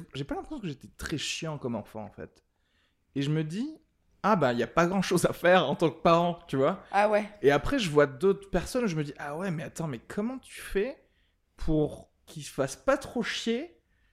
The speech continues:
Speaker 1: qu'ils finissent quand même pas héroïnomanes <laughs>
Speaker 2: Qu'ils soient heureux.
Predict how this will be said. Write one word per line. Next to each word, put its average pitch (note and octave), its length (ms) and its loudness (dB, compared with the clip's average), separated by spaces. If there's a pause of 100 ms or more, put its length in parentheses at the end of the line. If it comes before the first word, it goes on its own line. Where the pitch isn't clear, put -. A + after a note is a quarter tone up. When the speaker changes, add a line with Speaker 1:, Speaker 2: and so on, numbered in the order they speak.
(280)
Speaker 1:
qu'ils D#3+ 680 -6
finissent F#3+ 500 0
quand E3 220 2
même D3 320 2 (440)
pas G#3+ 120 2
héroïnomanes G3 560 4
<laughs> - 1900 0
Speaker 2:
Qu'ils F#3 120 -14
soient E3 180 -2
heureux. D#3 260 -2